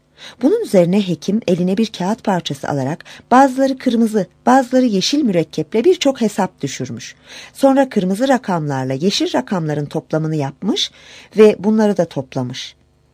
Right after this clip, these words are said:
Ve, "Ey hanımım, hastalığı buldum. Bu hastalığa yürek yelpazelerinin titreyişi diyorlar." demiş. Bu sözleri duyan kadın, "Aman ya Rabbi, gerçek bu olsa gerek. Çünkü yüreğinin yelpazeleri öylesine bir şiddetle titriyor ki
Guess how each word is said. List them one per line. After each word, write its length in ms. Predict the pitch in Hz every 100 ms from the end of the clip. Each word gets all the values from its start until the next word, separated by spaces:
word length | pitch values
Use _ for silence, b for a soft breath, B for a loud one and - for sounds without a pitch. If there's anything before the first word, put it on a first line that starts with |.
| _ -
Ve, 200 | 190 185 b b b
"Ey 180 | 294 381
hanımım, 380 | 277 208 175 170 _
hastalığı 540 | - 311 - 254 247 262
buldum. 320 | 226 196 175 _ _ _ _ B B B
Bu 100 | 359 453
hastalığa 640 | 440 - 190 175 202 262 B B 226
yürek 380 | 262 392 -
yelpazelerinin 1120 | 233 208 202 202 190 180 190 185 180 190 285 427
titreyişi 800 | 311 - 277 262 254 - 202 - _ _ _ -
diyorlar." 580 | 156 147 135 131 127
demiş. 400 | 135 131 - - _ _ _ _ _ _ -
Bu 60 | 180
sözleri 480 | 202 170 175 175 175
duyan 320 | 175 185 175
kadın, 340 | - 175 196 - _ B B B B
"Aman 380 | 277 427 494 330
ya 200 | 233 196
Rabbi, 360 | 196 - 214 B B -
gerçek 480 | 233 247 320 330 453
bu 40 |
olsa 380 | 440 269 - 202
gerek. 360 | 185 175 175 b b b
Çünkü 220 | 311 294
yüreğinin 440 | 247 262 285 294
yelpazeleri 880 | 294 285 277 269 277 262 277 277 285 -
öylesine 460 | 494 440 - 269
bir 60 | 240
şiddetle 540 | - 208 233 233 226
titriyor 540 | - 240 - 277 285 277
ki 180 | 220